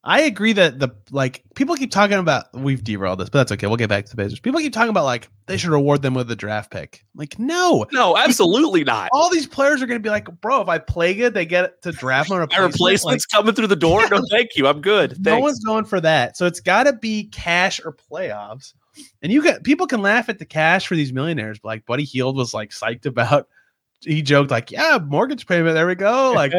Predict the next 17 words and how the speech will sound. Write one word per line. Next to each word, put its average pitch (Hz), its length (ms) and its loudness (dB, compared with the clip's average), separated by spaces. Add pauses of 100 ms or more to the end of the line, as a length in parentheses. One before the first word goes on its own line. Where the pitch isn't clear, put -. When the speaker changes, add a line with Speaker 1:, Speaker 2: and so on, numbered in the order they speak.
(160)
Speaker 2:
<laughs> 170 360 -2
Speaker 1:
these 185 120 -4
two-way 220 340 0
guys, 226 320 2
like, 180 160 0
double 165 240 0
their 190 120 -2
salary. 170 360 0
Like, 143 140 -2
I 143 100 -2
think 320 240 -8
the 233 80 -8
cash 147 360 0
is 120 120 -10
actually 113 320 -6
a - 20 -18
pretty 110 340 -16